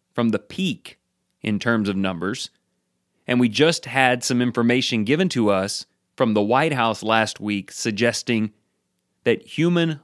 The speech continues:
loss of life in America could range between one hundred thousand and two hundred and forty thousand.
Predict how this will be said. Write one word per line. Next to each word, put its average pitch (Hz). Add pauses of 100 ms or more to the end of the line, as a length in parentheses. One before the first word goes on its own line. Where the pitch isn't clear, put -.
loss 123
of 110
life 120
in 117
America 123 (600)
could 180
range 123
between 117 (280)
one 139
hundred 170
thousand 131 (580)
and 87
two 135
hundred 131
and 127
forty 110
thousand. 90